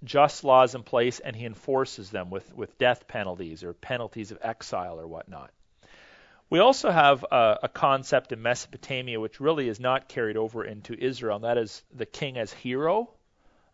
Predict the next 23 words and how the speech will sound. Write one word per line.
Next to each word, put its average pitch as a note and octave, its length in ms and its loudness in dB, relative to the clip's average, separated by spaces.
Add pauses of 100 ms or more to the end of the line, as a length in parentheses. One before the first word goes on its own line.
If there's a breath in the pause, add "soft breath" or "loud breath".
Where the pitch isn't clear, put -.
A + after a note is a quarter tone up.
Um, C3+ 320 0 (520 soft breath)
I C#3+ 60 -6
mean, D#3 80 -8
the E3+ 60 0
king C4 260 -4
performed F#3+ 360 2
some D#3+ 140 -8
heroic C#3+ 460 0
acts. A#2+ 320 0
He C3 60 -8
was G#2+ 140 -8
welcomed C3 420 0
into A2 200 -12
Jerusalem A#2 680 -6
with G2+ 360 -10
a - 100 -12
triumphal A#2+ 640 -8
entry, A#2 420 -8
and F#2 120 -14
palm A#2 300 -6
branches A2+ 400 -8
were A2+ 80 -16
put, - 200 -12